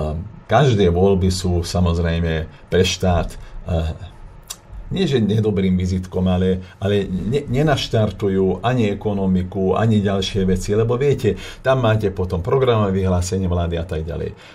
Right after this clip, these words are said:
Ale nevyzerá to tak, že toto pochopili. To znamená, že oni majú aj zodpovednosť. To nie je len o tom, že dám niečo na Facebook alebo zaútočím. Vy počuli ste napríklad teraz v sobotu, e, Matoviča, e, v slovenskom rozhlase?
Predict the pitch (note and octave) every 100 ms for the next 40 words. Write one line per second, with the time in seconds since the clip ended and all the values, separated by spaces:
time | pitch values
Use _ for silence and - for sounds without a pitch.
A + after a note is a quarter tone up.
0 | - G#2+ G2 G#2+ D#3+ D#3+ A#2+ G#2 F#2+ F#2
1 | F2+ G2 F#2+ F2 E2 F2 E2 E2+ D#2+ E2+
2 | E2+ E2 E2 F2 F2+ F2+ F#2 F#2 F#2+ F#2+
3 | G2+ G#2+ G#2+ A2 A#2+ A#2 A#2 C3 - F#2+
4 | F2 F2 F2 - C#3+ D#3+ A#2+ G#2 G#2+ G#2+
5 | G#2 G2 - - - G#2+ A2 A2+ G#2 F#2
6 | F#2 F#2 G2+ G2 - F#2+ F2 F#2 F#2 G2
7 | G#2 F#2+ F#2 - F#2+ - F2+ G#2+ A2 B2+
8 | C3 F3+ G3 F#3+ F3+ D3 B2+ G#2 - F2+
9 | F2 - - - G#2+ G#2 F#2 - - G2
10 | F#2+ F#2 G2 F#2 E2+ F#2 F#2 F2+ F2+ F#2+
11 | F#2 F#2 G2 F2+ E2 E2+ F#2 F2 F2 F2
12 | E2+ F#2 F#2 F#2 F2+ G2+ G#2